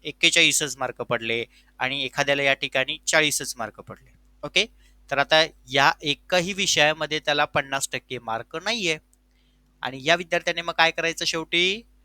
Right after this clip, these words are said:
डायरेक्ट नवीन फ्रेश फॉर्म भरा मे दोन हजार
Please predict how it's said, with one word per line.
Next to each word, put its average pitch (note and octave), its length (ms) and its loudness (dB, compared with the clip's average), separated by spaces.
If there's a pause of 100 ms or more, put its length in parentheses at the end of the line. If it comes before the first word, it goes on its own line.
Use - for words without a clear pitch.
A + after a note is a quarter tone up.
(320)
डायरेक्ट C#3+ 480 4
नवीन D3 520 -2 (800)
फ्रेश G3 640 0
फॉर्म F3 360 -4
भरा D3 280 2 (260)
मे C#3 200 -4
दोन C3 200 -8
हजार B2 300 -2